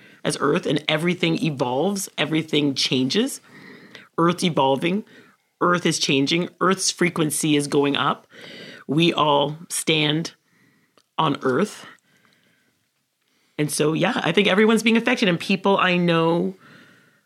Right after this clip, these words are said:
you know, who aren't even into spirituality, I hear them saying, "I'm just more tired and I'm just feeling funny and I kinda don't know what's going on. And world events seem really intense. Everything seems really intense right now."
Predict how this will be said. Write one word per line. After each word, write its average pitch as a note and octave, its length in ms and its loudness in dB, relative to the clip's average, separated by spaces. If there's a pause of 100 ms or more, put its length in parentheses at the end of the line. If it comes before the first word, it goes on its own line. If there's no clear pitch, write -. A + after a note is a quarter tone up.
(140)
you F#3 120 2
know, E3+ 260 4
who F3 180 -4
aren't D#3+ 300 0
even E3+ 280 2
into D#3+ 260 0
spirituality, D3+ 880 0 (360)
I D3+ 40 -2
hear D3 140 -4
them D3+ 120 0
saying, E3 180 0
"I'm E3 100 -2
just A3+ 240 0
more D4 140 2
tired A#3 640 2
and D#3+ 80 2
I'm D#3+ 100 2
just G#3+ 200 0
feeling C4+ 240 0
funny A3+ 400 2
and D3+ 80 2
I C#3+ 80 2
kinda G3 300 0
don't C4 160 0
know B3+ 80 2
what's B3+ 160 -2
going A#3+ 220 2
on. F#3 400 2
And D3+ 160 -2 (440)
world G#3 220 4
events A3 320 2
seem A#3 180 2
really A3 240 4
intense. G3+ 480 0
Everything G#3+ 320 0
seems G3+ 440 0 (600)
really G#3 280 4
intense D3+ 500 0
right C3 180 -4
now." C3 280 -6